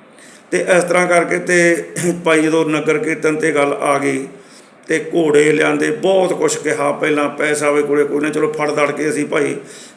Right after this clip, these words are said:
ਕਰਿਆ ਉਦੋਂ ਕੰਮ, ਐਵੇਂ ਕਰੀਏ ਵਧੀਆ। ਘੋੜੇ ਲਿਆਂਦੇ, ਹੋਰ ਕਈ ਗੱਲਾਂ, ਮਰਾਸੀ ਲਿਆਂਦਾ, ਕੌਂਕ ਵਾਲਾ ਜਿਹੜਾ ਮੂਹਰੇ ਨੱਚਦਾ ਜਾਂ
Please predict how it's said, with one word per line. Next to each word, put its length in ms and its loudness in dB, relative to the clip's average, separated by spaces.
ਕਰਿਆ 260 4
ਉਦੋਂ 220 2
ਕੰਮ, 280 -2
ਐਵੇਂ 160 -4
ਕਰੀਏ 240 0
ਵਧੀਆ। 540 -2
ਘੋੜੇ 340 4
ਲਿਆਂਦੇ, 320 2
ਹੋਰ 340 0
ਕਈ 240 0
ਗੱਲਾਂ, 200 0
ਮਰਾਸੀ 460 0
ਲਿਆਂਦਾ, 320 0
ਕੌਂਕ 360 -2
ਵਾਲਾ 180 0
ਜਿਹੜਾ 140 2
ਮੂਹਰੇ 240 0
ਨੱਚਦਾ 360 -2
ਜਾਂ 140 0